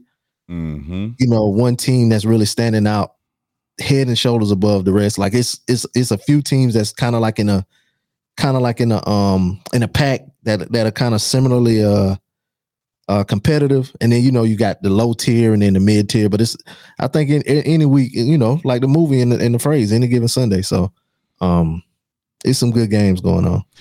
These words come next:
Speaker 1: Absolutely. Yeah. That, that Thursday night game, man, that, that one for me was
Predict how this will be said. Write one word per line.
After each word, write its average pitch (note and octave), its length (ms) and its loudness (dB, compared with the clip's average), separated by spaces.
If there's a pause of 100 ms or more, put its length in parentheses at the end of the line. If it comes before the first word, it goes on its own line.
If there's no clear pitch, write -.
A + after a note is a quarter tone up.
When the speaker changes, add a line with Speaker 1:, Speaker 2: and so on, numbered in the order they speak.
(320)
Speaker 1:
Absolutely. A2+ 520 -4
Yeah. A#2 280 0
That, B2+ 200 -6
that D#3 200 -2
Thursday C#3+ 300 -2
night A2 180 -4
game, F#2 300 -6
man, F2 220 -2
that, G#2 260 -2
that A2 180 0
one G#2+ 160 -2
for G2 220 -8
me F2 240 -6
was D#2+ 500 -8